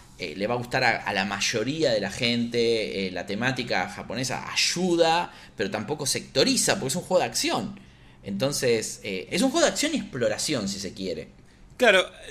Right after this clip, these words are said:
Speaker 2: tiene como, digamos, las, eh, yo creo que cumple con todos los casilleros del, del juego, eh, triple A de mundo abierto para las, para los públicos masivos.
Speaker 1: Todo.
Speaker 2: No, no,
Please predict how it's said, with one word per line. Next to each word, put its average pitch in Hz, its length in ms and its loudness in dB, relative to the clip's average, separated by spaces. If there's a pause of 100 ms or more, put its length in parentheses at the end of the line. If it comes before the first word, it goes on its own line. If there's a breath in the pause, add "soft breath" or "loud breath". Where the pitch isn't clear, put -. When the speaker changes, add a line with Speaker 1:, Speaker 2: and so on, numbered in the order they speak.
(140)
Speaker 2:
tiene 240 260 6
como, 139 580 6
digamos, 123 380 6
las, 110 480 2
eh, 101 800 -4 (760)
yo 170 160 0
creo 185 160 2
que 151 120 4
cumple 160 300 2
con 127 240 2
todos 143 220 4
los 127 100 4
casilleros 127 680 4
del, 104 380 -2
del 101 180 -4
juego, 117 680 2
eh, 95 200 -4
triple 110 420 0
A 117 120 8
de 113 80 4
mundo 110 260 0
abierto 120 540 4
para 95 260 2
las, 90 140 -2 (240)
para 92 240 -2
los 90 140 -2
públicos 104 500 -2
masivos. 85 520 -6
Speaker 1:
Todo. - 100 -8 (360 loud breath)
Speaker 2:
No, 143 340 2
no, 156 280 0